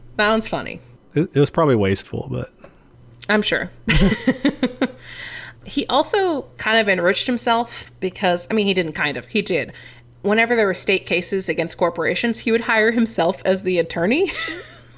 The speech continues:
Speaker 2: Uh.
Speaker 1: So he would just, like, pocket money from that.
Speaker 2: Did he win the cases, at least?
Speaker 1: I mean, I believe so, yeah. I mean <laughs>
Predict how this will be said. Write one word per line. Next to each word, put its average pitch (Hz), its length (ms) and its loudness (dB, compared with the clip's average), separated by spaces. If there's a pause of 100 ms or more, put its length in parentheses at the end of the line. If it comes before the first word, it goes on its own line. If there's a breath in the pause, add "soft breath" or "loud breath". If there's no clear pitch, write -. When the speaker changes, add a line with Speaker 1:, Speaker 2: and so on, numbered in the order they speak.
Speaker 2:
Uh. 117 420 0
Speaker 1:
So - 640 -2
he 269 200 0
would 254 200 -2
just, 233 260 2
like, - 520 -2
pocket 208 420 -2
money 190 260 0
from 220 240 -2
that. 240 280 0 (520 loud breath)
Speaker 2:
Did 110 140 -2
he 123 100 0
win 110 320 2
the 156 60 2
cases, 185 600 0
at 170 140 0
least? 202 380 -4 (580)
Speaker 1:
I 277 140 2
mean, 285 120 2
I 254 100 4
believe 220 380 4
so, 170 200 -2
yeah. 151 320 2
I 151 100 -4
mean 107 320 -8 (380)
<laughs> 262 120 4